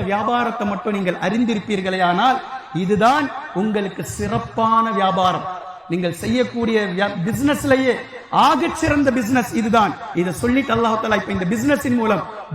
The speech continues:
போனஸாக உங்களுக்கு என்னென்ன கிடைக்கும் என்பதையும் பேசுகின்றான். يَغْفِرْ لَكُمْ ذُنُوبَكُمْ, உங்களுடைய பாவங்களை மன்னித்து விடுவான். وَيُدْخِلُكُمْ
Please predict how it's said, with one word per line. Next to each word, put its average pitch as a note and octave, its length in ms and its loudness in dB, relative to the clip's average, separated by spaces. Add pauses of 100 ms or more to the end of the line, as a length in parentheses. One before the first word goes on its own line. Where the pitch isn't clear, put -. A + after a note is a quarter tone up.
(140)
போனஸாக D#4 680 2
உங்களுக்கு B3+ 340 0 (100)
என்னென்ன B3 280 0 (100)
கிடைக்கும் G#3+ 320 0 (100)
என்பதையும் B3 440 2
பேசுகின்றான். G3 560 0 (380)
يَغْفِرْ C4 360 2 (120)
لَكُمْ A3 220 -2 (160)
ذُنُوبَكُمْ, C4+ 500 2 (280)
உங்களுடைய A3 400 2 (120)
பாவங்களை G#3+ 500 2
மன்னித்து G#3 340 -2
விடுவான். F3+ 320 2 (220)
وَيُدْخِلُكُمْ C#4 640 4